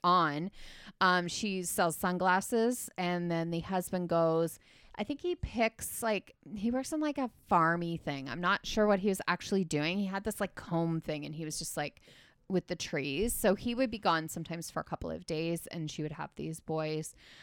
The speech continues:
Um, this is about these three boys that do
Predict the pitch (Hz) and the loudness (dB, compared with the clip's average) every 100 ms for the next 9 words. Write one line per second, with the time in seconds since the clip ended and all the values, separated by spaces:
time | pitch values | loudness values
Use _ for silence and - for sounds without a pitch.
0 | - - 185 180 175 170 - - _ _ | -10 -2 2 4 2 0 -6 -16 _ _
1 | _ _ _ _ - - 214 220 - 226 | _ _ _ _ -20 0 4 4 4 4
2 | 262 277 208 190 190 - 185 185 180 - | 6 4 6 8 8 4 -2 -2 -2 -4
3 | - - 208 202 214 185 180 143 143 170 | -12 -10 0 2 6 8 6 6 0 -4
4 | - 185 160 - - 214 214 196 190 | -6 -4 -4 -4 2 6 8 8 4